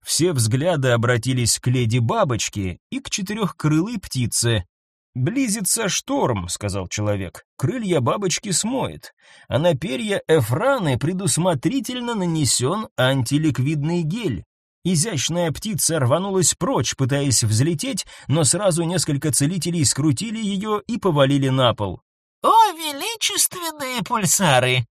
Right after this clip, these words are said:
Speaker 1: промямлил Шакрюк, распухший от счастья.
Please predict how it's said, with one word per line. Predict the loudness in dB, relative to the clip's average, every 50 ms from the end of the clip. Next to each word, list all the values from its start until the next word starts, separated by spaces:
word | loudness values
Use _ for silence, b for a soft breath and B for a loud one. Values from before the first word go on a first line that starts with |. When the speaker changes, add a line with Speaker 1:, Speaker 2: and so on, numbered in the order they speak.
| _ 0
Speaker 1:
промямлил | 2 2 2 2 2 2 2 2 2 2 0 0
Шакрюк, | 0 0 0 0 0 -2 -2 -2 -6 -4
распухший | 2 2 2 2 2 0 -2 -2 -2 -2 -2 -2 -2 -2
от | -2 -2
счастья. | -4 -4 -2 0 0 0 0 -2 -4 -6 -8 -8 -8